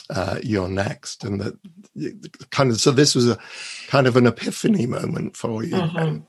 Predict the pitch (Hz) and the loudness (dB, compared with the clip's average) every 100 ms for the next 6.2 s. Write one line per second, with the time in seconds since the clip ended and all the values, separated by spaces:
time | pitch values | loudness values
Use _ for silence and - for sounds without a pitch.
0 | _ _ _ 131 175 208 185 247 - - | _ _ _ 4 6 6 4 4 0 2
1 | 170 143 139 139 123 123 123 123 101 101 | 2 2 2 0 4 4 4 0 0 0
2 | 120 - - 107 135 143 107 - 110 87 | -2 -2 0 2 4 4 0 -2 -4 -4
3 | - 117 - - 139 117 120 113 110 110 | -2 -2 -2 -6 0 2 2 2 4 4
4 | 117 123 113 - - - - 107 - 117 | 6 4 2 0 -10 -18 -6 -4 2 4
5 | 113 110 110 107 110 120 120 - - - | 6 6 6 4 6 4 4 0 -2 -4
6 | - - | -2 -8